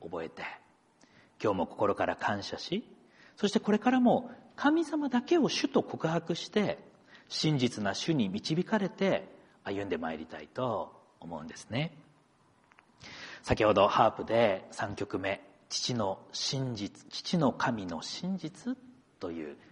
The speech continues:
曲を弾いてくださいました。メッセージのタイトルをあらかじめ伝えていたわけではなかったんですけれども、神様の導きによってハープの演奏を通して、御言葉を通して私たちは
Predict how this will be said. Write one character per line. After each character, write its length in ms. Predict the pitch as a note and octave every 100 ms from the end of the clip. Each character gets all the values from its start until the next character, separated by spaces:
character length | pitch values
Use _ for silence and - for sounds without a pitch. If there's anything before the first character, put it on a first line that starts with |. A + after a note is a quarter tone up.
| -
曲 280 | D#2+ F2 D#2
を 260 | D2+ - - -
弾 120 | F#2
い 20 |
て 80 | F2+
く 80 | F2+
だ 80 | E2+
さ 140 | F#2
い 60 | E2
ま 120 | E2
し 80 | -
た。 220 | - - - - - - - - -
メ 80 | G#2+
ッ 40 |
セ 100 | B2
ー 20 |
ジ 100 | G#2+
の 100 | F#2+
タ 140 | G#2 A2+
イ 60 |
ト 100 | A2+
ル 140 | F2+ F2+
を 100 | F#2
あ 40 |
ら 80 | A2
か 100 | A#2
じ 80 | A2+
め 100 | A2+
伝 240 | - A#2+
え 40 | A#2+
て 80 | A#2+
い 80 |
た 100 | A#2
わ 120 | G#2 A2+
け 100 | C3
で 80 |
は 100 | F#2
な 140 | F2+ C3
か 80 | C3+
っ 40 |
た 120 | -
ん 80 | E2+
で 60 | -
す 80 | -
け 80 |
れ 80 | D#2+
ど 120 | D#2+
も、 280 | D#2 E2 D#2+ - - - _
神 180 | G#2+ F2+
様 220 | F2 E2
の 80 | E2
導 240 | F2 - F#2
き 120 | G2+
に 140 | F2+ F2
よ 80 |
っ 20 | E2+
て 120 | -
ハ 160 | A2
ー 40 | G2+
プ 120 | F#2+
の 100 | F2
演 140 | G2
奏 160 | G#2 A2
を 40 |
通 220 | G#2+ A2 G#2+
し 40 |
て、 100 | -
御 200 | A2 A2+
言 140 | C#3 D#3+
葉 100 | F3
を 60 |
通 240 | F3 G3 E3+
し 80 | -
て 80 |
私 280 | F#2 - C#3
た 100 | -
ち 140 | - F#2
は 260 | A2+ -